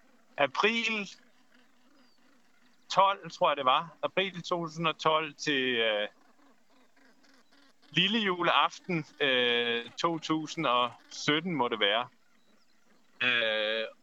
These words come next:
som blev set, øh, næsten dagligt langs, øh, østkysten på Bornholm, mellem Gudhjem og Nexø,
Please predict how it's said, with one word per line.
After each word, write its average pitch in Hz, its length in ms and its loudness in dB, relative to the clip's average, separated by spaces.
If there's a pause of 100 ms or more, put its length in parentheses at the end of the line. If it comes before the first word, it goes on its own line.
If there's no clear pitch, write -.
(400)
som 156 540 0
blev 156 200 0
set, 196 380 -2 (760)
øh, 143 220 0
næsten 170 360 0
dagligt 151 500 2
langs, 143 480 0
øh, 127 240 0 (300)
østkysten 165 560 -2
på 135 120 -8
Bornholm, 147 400 0
mellem 160 320 0
Gudhjem 165 540 0
og 110 180 2
Nexø, 160 480 -2